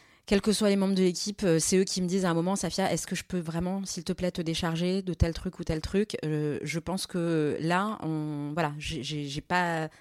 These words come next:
j'ai largement la place pour faire cette mission-là et ce travail-là.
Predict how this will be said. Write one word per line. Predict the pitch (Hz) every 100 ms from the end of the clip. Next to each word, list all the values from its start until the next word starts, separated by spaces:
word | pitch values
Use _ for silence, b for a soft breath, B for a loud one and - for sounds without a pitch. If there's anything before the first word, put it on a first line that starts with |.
| b -
j'ai | 156
largement | 170 180 190 202 202 196 _ _
la | 160 165
place | 190 175
pour | - -
faire | 160
cette | - 156
mission-là | 160 - 156 151
et | 160
ce | -
travail-là. | - 147 143 143 165